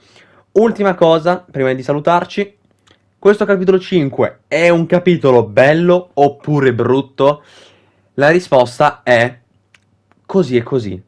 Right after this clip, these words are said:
Non è un capitolo bellissimo, ma non è neanche bruttissimo. Se devo fare una classifica sui capitoli,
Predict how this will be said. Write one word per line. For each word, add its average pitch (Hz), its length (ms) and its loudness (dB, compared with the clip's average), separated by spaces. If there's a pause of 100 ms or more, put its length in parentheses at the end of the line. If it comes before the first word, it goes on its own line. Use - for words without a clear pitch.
(140)
Non 160 360 -2
è 185 140 2
un 185 100 0
capitolo 151 580 -2
bellissimo, 139 880 -4 (440)
ma 185 220 0
non 208 160 -2
è 214 120 -4
neanche 165 420 -4
bruttissimo. 110 840 -8 (460)
Se - 260 2
devo 190 200 2
fare 185 180 0
una 185 140 0
classifica 175 500 -4
sui 175 160 -6
capitoli, 175 720 -6